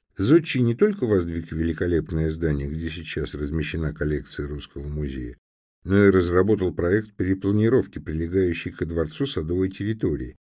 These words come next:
в более модном английском пейзажном стиле. Так появился Михайловский сад. Михайловский дворец, строившийся на протяжении шести лет, стал вершиной стиля классицизма.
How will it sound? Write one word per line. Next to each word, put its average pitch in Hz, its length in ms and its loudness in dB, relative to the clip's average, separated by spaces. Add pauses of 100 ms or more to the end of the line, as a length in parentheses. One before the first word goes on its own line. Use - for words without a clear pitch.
(260)
в 87 140 -4
более 95 300 8
модном 117 440 0
английском 85 640 -2
пейзажном 80 600 -2
стиле. - 420 -12 (440)
Так 78 220 -4
появился 76 500 -4
Михайловский 95 640 -4
сад. - 380 -12 (1040)
Михайловский 110 640 6
дворец, 107 500 4 (160)
строившийся 82 720 2
на 82 100 -2
протяжении 80 560 0
шести 82 380 -4
лет, 69 280 -2
стал 87 280 -4
вершиной 101 500 2
стиля 80 340 -6
классицизма. 73 920 -6